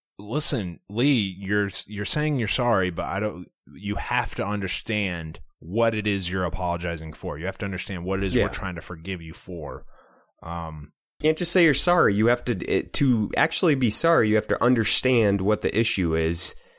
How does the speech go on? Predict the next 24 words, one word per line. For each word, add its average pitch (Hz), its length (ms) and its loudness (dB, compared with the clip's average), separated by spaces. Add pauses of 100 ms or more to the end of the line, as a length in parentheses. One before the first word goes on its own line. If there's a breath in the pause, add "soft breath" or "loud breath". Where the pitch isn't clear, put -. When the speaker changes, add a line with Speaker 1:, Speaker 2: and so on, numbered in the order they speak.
(140 soft breath)
Speaker 2:
so - 160 0
you 92 140 2
can 90 420 -2 (140)
change 104 360 2
in 92 100 2
the 82 80 -2
future. - 500 -8 (600)
Speaker 1:
Yeah. 110 220 -8 (480)
You're 107 160 -2
so-, - 160 0
at 117 240 -4
that 170 180 2
point, 123 200 2
he 120 80 2
was, 110 260 0
Lee 117 160 2
was 104 140 2
sorry 101 300 2
he 95 80 -4
got 71 200 -8
caught, 76 300 -6 (260)
basically. 80 480 -2
Speaker 2:
Yeah. - 60 -14 (1400)
Speaker 1:
Anyway, 82 300 -4